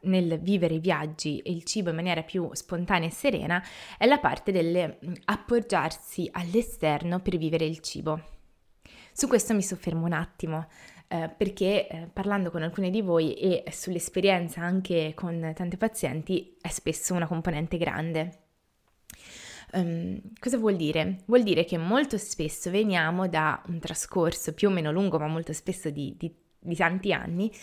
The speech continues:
eh, in cui per vivere il cibo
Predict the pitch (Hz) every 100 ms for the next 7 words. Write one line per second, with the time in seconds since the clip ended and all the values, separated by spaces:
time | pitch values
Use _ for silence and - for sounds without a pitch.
0 | - - - 175 156 - 285 294 269 208
1 | 160 175 190 247 180 185 202 - 160 151
2 | 190 240